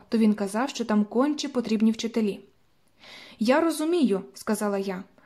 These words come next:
«але нам потрібна робота для обох. Роман може викладати креслення та малювання».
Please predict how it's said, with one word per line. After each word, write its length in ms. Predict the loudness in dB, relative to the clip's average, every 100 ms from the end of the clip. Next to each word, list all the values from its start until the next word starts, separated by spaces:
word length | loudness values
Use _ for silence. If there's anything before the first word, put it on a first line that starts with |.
| -4
«але 240 | 0 2
нам 240 | 4 2 0
потрібна 440 | -2 0 2 2
робота 380 | 2 0 0 0
для 160 | 0
обох. 520 | 0 2 2 0 -4 -18 _ _ _ _ -20 -20 -20 -8
Роман 380 | 2 4 4 4
може 240 | 2 2
викладати 520 | 0 0 0 0 -2 -2
креслення 580 | -2 -2 -2 -2 0
та 140 | 0 2
малювання». 640 | 2 2 -2 -4 -6 -8